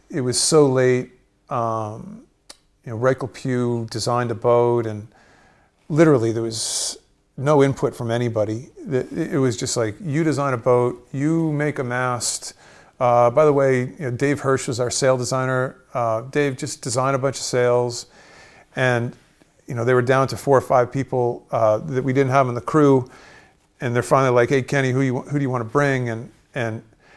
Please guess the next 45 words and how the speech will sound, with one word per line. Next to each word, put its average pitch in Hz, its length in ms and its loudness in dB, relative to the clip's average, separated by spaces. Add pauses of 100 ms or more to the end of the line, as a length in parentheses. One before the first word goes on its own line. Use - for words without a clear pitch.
(420)
we 175 160 -2
kind 226 280 -2
of - 180 -2
considered 151 440 4
ourselves 123 460 4
the 123 80 0
band 120 360 0
of 107 80 -6
misfit 117 600 -6
toys. 120 500 -4
You 117 60 -6
know, 113 220 0
it 123 80 0
was, 127 400 0 (500)
it, 285 200 -12 (120)
it 180 120 0
was 143 220 2
the 143 80 0
people 170 400 0
that 127 140 4
a 113 40 -2
bunch 131 280 2
of 123 100 -2
other 123 160 6
programs, 131 840 2
in, 143 160 -4
in 147 180 -2
a 123 60 -2
sense, - 720 0
didn't 139 640 -4
want. 135 360 -2 (640)
And 131 200 -4
man, 135 240 -2
were 117 160 -2
we 113 120 -4
good. 127 340 -12
By 120 120 -2
the 117 160 -2
end, 113 220 -6
we 131 120 -4
were 110 120 -6
so 101 320 -10
good. 104 340 -10
And 120 180 -8
Tom, 147 360 0